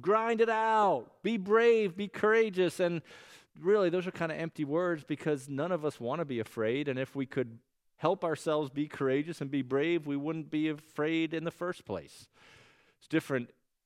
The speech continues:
ineffective, unhelpful ways to respond in moments of fear by resignation, right? Fatalistically accepting it, this idea of detachment or escape, or this idea of, "Well, we're gonna work really hard to be really brave, but we don't really know how we're gonna do that."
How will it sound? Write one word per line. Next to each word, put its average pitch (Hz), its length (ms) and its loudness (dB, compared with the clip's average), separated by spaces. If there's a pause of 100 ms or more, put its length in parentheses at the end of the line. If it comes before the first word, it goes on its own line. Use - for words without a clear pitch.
(220)
ineffective, 139 640 -2
unhelpful 139 520 -4
ways 135 380 -2
to - 100 -8
respond 127 640 -4
in 113 100 -4
moments 123 380 -6
of 110 80 -10
fear 123 560 -2 (400)
by 101 400 0
resignation, 101 1120 -4 (760)
right? 120 300 -2
Fatalistically 135 880 -2
accepting 151 540 -6
it, 135 160 -6
this 117 160 -10
idea 107 280 -2
of 95 60 -4
detachment 127 600 -6
or 120 40 -4
escape, 127 440 -6
or 113 80 -6
this 117 200 -6
idea 113 340 -2
of, 107 80 -6
"Well, 107 160 -2
we're 131 120 -8
gonna 151 180 -6
work 117 240 -4
really 123 240 -2
hard 120 280 -2
to 101 60 -6
be 98 100 -6
really 113 280 -2
brave, 104 600 -2 (720)
but 101 120 -4
we 120 140 0
don't 131 140 0
really 113 220 0
know 110 200 0
how 107 200 -2
we're 104 120 -4
gonna 98 160 -4
do 101 200 -2
that." 82 280 -6